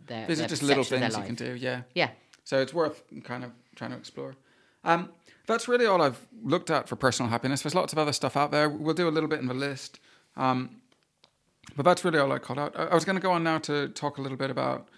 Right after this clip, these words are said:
Speaker 2: happiness and the role of happiness in work, um, just to have a bit of reflection on that. Um, so if we look at that, I've got a couple bits. There's,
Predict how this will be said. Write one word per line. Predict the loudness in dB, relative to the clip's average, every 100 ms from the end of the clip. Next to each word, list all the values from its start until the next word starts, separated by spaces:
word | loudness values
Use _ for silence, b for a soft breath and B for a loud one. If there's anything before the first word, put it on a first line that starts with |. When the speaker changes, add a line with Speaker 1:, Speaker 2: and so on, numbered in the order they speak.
| b b b 0
Speaker 2:
happiness | 2 2 0 -2 -2
and | 2
the |
role | 4 2
of | 2
happiness | -2 0 -4 -4
in | -6 -4
work, | -4 -6 -14 b b b b -4
um, | 0 0
just | -2 0
to | 0 0 -2
have | -6
a | -4
bit | -4
of | -6
reflection | -6 -6 -6 -6
on |
that. | -6 -6 2
Um, | 2 2 b b b b b b b
so | 0 4 4
if | 2 0
we | 0
look | 0 0
at | -2 0
that, | 0 0
I've | -2 0
got | 0 0
a |
couple | -2 -4 -2
bits. | -6 -6 -10
There's, | -4 -4 -4 -8